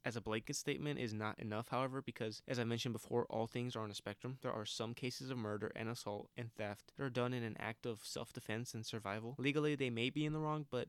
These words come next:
morally, they may be in the right. Rape is rape, so let's leave that at that. Those are my general viewpoints regarding humanity, which I believe should suffice as my general introduction of the kind of person that I am and try to be.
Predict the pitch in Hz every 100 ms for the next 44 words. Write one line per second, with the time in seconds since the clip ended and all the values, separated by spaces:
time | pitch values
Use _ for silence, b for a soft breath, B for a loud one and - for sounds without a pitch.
0 | - 127 123 127 127 120 113 113 117 113
1 | 117 117 110 110 110 104 104 - - -
2 | 113 139 143 120 113 - 107 104 107 -
3 | 123 - 107 107 - _ _ - - _
4 | - 127 _ - - _ - - 160 185
5 | 180 135 120 127 135 131 113 - 117 -
6 | 131 - 107 113 117 - 110 101 113 127
7 | 117 107 - - - - 123 127 123 123
8 | - 131 - 151 156 156 - - - 117
9 | 107 123 123 120 117 113 - 127 113 104
10 | 104 107 - 127 120 - - 120 107 104
11 | - 127 117 131 123 107 104 - - 104
12 | 127 135 147